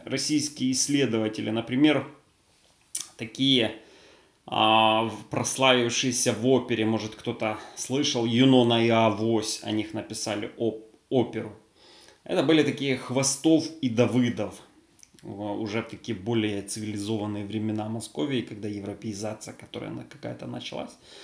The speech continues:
начало девятнадцатого века, плавали эти Хвостов и Давыдов в Калифорнию, прославились тем, что ограбили японцев на, э,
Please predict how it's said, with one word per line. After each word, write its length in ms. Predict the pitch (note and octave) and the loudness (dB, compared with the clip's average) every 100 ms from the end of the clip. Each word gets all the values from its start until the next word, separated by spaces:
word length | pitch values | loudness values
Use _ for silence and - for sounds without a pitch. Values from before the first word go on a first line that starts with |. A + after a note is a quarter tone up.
| - - - | -20 -20 -14
начало 340 | G#2+ B2+ A2+ | -4 2 2
девятнадцатого 600 | G#2 A2 A2+ G#2+ - A#2+ | 2 0 0 -2 -4 -4
века, 480 | A2+ E3 D#3+ D#3+ D3+ - - - - _ _ _ | 0 0 2 0 -2 -10 -20 -20 -20 _ _ _
плавали 500 | A#2 A#2+ B2 A#2+ A#2 | 2 4 4 4 2
эти 260 | A2+ A2+ A2+ | 2 0 -4
Хвостов 560 | - A2 A2 - A#2 | -4 -4 -4 -2 -2
и 60 | G#2+ | 0
Давыдов 520 | G2+ G#2 A2+ A2 G#2+ | -2 -2 -2 -2 -6
в 20 | |
Калифорнию, 760 | - A2 A2 - B2+ B2 G#2+ G#2+ | -4 -4 -2 2 4 4 0 -4
прославились 640 | B2 - C3 B2 A#2 A#2 | -6 -2 2 2 0 -4
тем, 220 | - C#3+ | -2 -2
что 220 | C#3 - A#2 | -2 -2 -2
ограбили 500 | B2 B2 A2+ A2+ A2 | 2 2 4 2 4
японцев 680 | A2+ A2 B2+ A#2 - G#2+ - - - _ _ _ - | 2 0 0 0 -2 -6 -8 -18 -20 _ _ _ -14
на, 540 | G#2+ G#2 G#2 G#2 - - | -8 -2 -2 -2 -4 -8
э, 340 | A2+ A2+ A2+ | -10 -8 -10